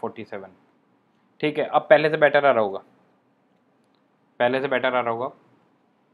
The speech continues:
जी, देखेगा, आगे बढ़ते हैं हम लोग। अब इसके अंदर क्या किया है इन्होंने, बड़ा समझने वाली बात है।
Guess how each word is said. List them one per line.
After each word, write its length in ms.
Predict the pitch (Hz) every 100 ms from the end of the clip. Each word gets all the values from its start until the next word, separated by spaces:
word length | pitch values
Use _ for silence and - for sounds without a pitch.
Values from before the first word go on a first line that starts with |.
| _ _ _ _ _ _
जी, 180 | 123 135 107 - -
देखेगा, 420 | 123 139 135 101 - _ _ _ _ -
आगे 160 | 139 156
बढ़ते 240 | 156 139
हैं 60 | 135
हम 60 |
लोग। 140 | 147 - _ _ _ - - -
अब 100 | 143
इसके 220 | 151 -
अंदर 160 | 185 180
क्या 180 | 185 180
किया 200 | - 143
है 60 |
इन्होंने, 260 | 131 120 139
बड़ा 140 | 147
समझने 360 | 147 143 135 139
वाली 180 | 135 131
बात 240 | 120 -
है। 120 | 123